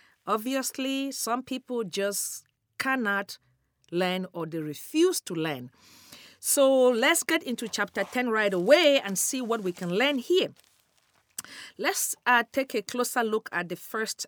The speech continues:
uh, few verses. Uh, Leviticus chapter ten, verse one.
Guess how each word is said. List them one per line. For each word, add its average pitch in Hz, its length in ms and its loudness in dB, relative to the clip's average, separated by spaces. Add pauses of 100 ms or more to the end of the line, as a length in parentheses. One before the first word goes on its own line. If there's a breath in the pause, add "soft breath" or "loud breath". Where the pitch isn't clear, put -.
uh, 165 160 -4
few 214 340 -8
verses. 226 640 -4 (400 loud breath)
Uh, 156 580 -6 (260 soft breath)
Leviticus 262 480 -2
chapter - 320 -6
ten, 247 320 -4
verse - 280 -4
one. 202 380 -2